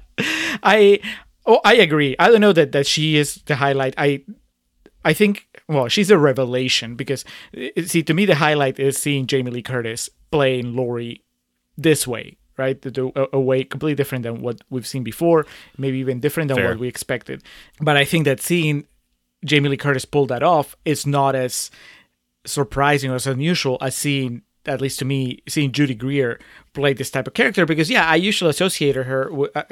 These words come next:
Speaker 2: with, with lighter roles. She's usually romantic comedies or, you know, where she's the funny supporting character in a drama. Uh, a-, and so here she gets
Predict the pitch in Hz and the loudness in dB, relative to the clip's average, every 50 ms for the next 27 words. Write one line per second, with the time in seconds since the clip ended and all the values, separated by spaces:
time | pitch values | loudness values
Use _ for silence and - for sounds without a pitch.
0 | - - 156 135 135 127 - - _ _ - 147 143 208 - - 147 139 151 156 | -12 -10 -6 -4 -4 -4 -4 -8 _ _ -4 -2 -2 -2 -2 -2 0 2 4 4
1 | 175 175 139 123 113 110 117 113 110 110 147 - - - - - - - _ - | 4 2 0 -4 -6 -6 -8 -8 -10 -10 -12 -14 -16 -16 -18 -20 -20 -20 _ -10
2 | - 143 143 151 160 143 135 120 123 123 135 160 160 - 151 - - 147 151 147 | -6 -6 -4 -2 -2 -2 -2 -2 -4 -2 -2 -2 -2 -4 -6 -6 -4 -2 -2 0
3 | 143 139 139 139 139 135 135 123 123 117 117 120 147 143 151 151 143 135 123 123 | 0 -2 -2 -2 -4 -4 -6 -6 -8 -10 -10 -10 -12 -12 -8 -6 -6 -4 -4 -4
4 | 123 - 139 139 131 143 131 - - 165 165 165 147 - 127 - 147 151 143 131 | -4 -4 -6 -4 -4 -6 -4 0 0 0 0 0 -2 -6 -4 -4 -2 -2 -2 -2
5 | - 151 147 143 135 - - 123 117 117 113 120 131 147 151 156 143 135 131 123 | -2 -2 0 0 0 -2 -6 -8 -8 -10 -12 -8 -4 -2 -2 -2 -2 -2 -6 -6
6 | - - - - - - _ _ - 135 117 113 110 110 - _ _ _ _ - | -8 -14 -20 -20 -20 -20 _ _ -12 -10 -8 -8 -8 -10 -12 _ _ _ _ -20
7 | - _ _ _ _ - - - _ _ _ _ _ 165 151 131 120 117 - - | -20 _ _ _ _ -20 -20 -20 _ _ _ _ _ -8 -6 -4 -4 -6 -6 -6
8 | 135 135 131 123 - - 151 139 135 131 127 123 - _ _ _ _ _ _ _ | -4 -4 -4 -4 -2 0 2 2 2 2 0 -2 -6 _ _ _ _ _ _ _
9 | _ _ _ - _ - - - 185 180 156 - - 165 160 151 170 156 - - | _ _ _ -20 _ -12 -4 0 2 4 4 4 2 0 0 0 -2 -2 -2 -4
10 | - | -8